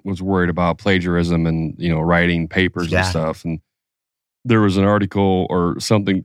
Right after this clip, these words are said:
Speaker 1: some, some, it was a student actually that created a software that can detect if it's A I generated, written, if it's written by A I. And so they can pretty much, if someone turns in, like, a essay, they can run it through this software and it will automatically determine if it's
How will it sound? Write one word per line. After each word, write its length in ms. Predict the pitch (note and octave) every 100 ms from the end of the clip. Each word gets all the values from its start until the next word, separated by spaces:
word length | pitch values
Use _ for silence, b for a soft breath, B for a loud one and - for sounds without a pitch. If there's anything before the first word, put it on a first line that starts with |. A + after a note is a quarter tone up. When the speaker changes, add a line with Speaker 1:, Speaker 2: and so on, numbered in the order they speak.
| -
Speaker 1:
some, 240 | - E3+ -
some, 240 | - B2+
it 40 | A2
was 100 | G2+
a 80 | F#2+
student 420 | - D3 B2 F#2+
actually 320 | F#2+ G2+ A2+
that 200 | G2+ D#2+
created 380 | - G#2 G2+ F#2
a 60 | F2+
software 640 | - G#2+ G2 G2+ F#2 F2+
that 220 | F2 -
can 160 | - G2
detect 680 | F2+ - A2+ F2 - - - _ _ _ _ _ _ _ -
if 160 | G#2+ G#2
it's 160 | -
A 200 | G#2 A2
I 160 | G#2 G2+
generated, 760 | F#2 G2+ G2+ F#2 F#2 F2+ E2+ - _ _
written, 240 | G#2 G2+ F2
if 80 |
it's 140 | F#2+ -
written 200 | A#2+ G#2
by 180 | F#2+ F2
A 200 | G2 F#2+
I. 440 | G#2 F#2 D#2+ E2 - _ _ _ _ _ _
And 160 | - G2
so 280 | A#2 G#2+ G#2
they 140 | G#2+
can 380 | G#2+ G2 G2+ -
pretty 180 | - B2+
much, 260 | A2+ G#2 G2+
if 100 | F#2
someone 320 | B2 A2+ G2+
turns 340 | A2 G#2+ F#2+
in, 180 | G2+ G2+
like, 160 | F#2+ F2+
a 280 | F#2 F2+ E2+ -
essay, 640 | G#2+ - G2+ F2+ F2 F#2 _ _ _ _ _ _ _
they 140 | A#2+
can 160 | - G2
run 200 | A2 A2+
it 100 | A2
through 320 | - G#2+ A2
this 180 | G2 F#2
software 680 | A2 G2 - G2+ F#2 F2 E2
and 140 | F2+
it 60 | F#2+
will 140 | F#2
automatically 600 | F#2+ F#2+ F#2 F#2 F2 F#2
determine 500 | F2 - G2 F#2 F2
if 140 | E2+
it's 180 | E2+ -